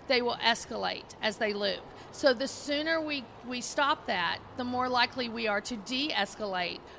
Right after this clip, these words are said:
our emotions. But the book covers a lot of different mindsets, like the helpless mindset, the victim mindset, um, the scarcity mindset, and some of these, the depressive, anxious, some of these too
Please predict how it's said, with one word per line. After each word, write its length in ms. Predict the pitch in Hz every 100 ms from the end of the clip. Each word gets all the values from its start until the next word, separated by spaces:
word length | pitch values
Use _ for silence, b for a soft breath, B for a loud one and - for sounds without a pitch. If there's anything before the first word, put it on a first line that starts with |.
| -
our 140 | 233
emotions. 600 | 226 214 202 - 196 180 B B -
But 120 | 285
the 80 | 269
book 280 | 359 381
covers 440 | - 320 311 269 -
a 60 | 220
lot 340 | 214 220 240
of 100 | 247
different 320 | 226 220 226
mindsets, 540 | 202 190 196 196 175 -
like 180 | 220 220
the 100 | 220
helpless 520 | 240 240 247 294 -
mindset, 600 | 269 254 247 262 233 -
the 60 | 202
victim 500 | 196 214 - 262 254
mindset, 800 | 247 247 254 285 254 254 - - B B B -
um, 400 | 240 220 196 202 - 208
the 100 | 196
scarcity 680 | - - 240 254 294 269 269
mindset, 600 | 262 254 254 277 240 240
and 160 | 233 226
some 340 | - 311 320
of 180 | 381 262
these, 380 | 262 240 233 -
the 100 | 233
depressive, 540 | - 240 220 - 220 208
anxious, 640 | 208 214 - 226 214 - B B B B - - - -
some 320 | - 339 359
of 140 | 403
these 260 | 339 294 -
too 580 | - 330 294 220 196